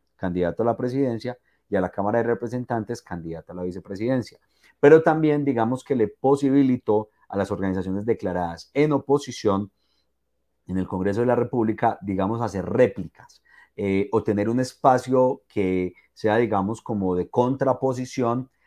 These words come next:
a la mirada del gobierno o a la mirada oficialista, cuando, por ejemplo, hay una locución presidencial,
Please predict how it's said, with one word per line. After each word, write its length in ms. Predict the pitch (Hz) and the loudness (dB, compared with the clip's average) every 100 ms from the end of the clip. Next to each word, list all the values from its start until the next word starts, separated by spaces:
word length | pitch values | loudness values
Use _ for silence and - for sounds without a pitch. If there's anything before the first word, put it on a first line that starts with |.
| - | -8
a 120 | 95 | -2
la 120 | 98 | 0
mirada 400 | 98 95 95 104 | 0 0 2 4
del 160 | 117 120 | 2 0
gobierno 520 | 120 123 120 110 113 | -2 0 2 2 0
o 40 | 107 | 0
a 40 | |
la 100 | 92 | 0
mirada 260 | 90 85 90 | -2 -4 -4
oficialista, 720 | 104 110 117 117 - 120 - _ - | -6 -6 -6 -6 -6 -8 -8 _ -8
cuando, 240 | 104 101 | -4 -2
por 120 | 98 | -2
ejemplo, 600 | 95 101 98 113 117 120 - | -2 -2 -2 2 4 4 0
hay 140 | 117 | 0
una 160 | 117 113 | 0 -2
locución 380 | 104 101 90 87 | -2 -4 -8 -6
presidencial, 720 | 104 107 82 98 107 139 | -6 -6 -4 2 2 2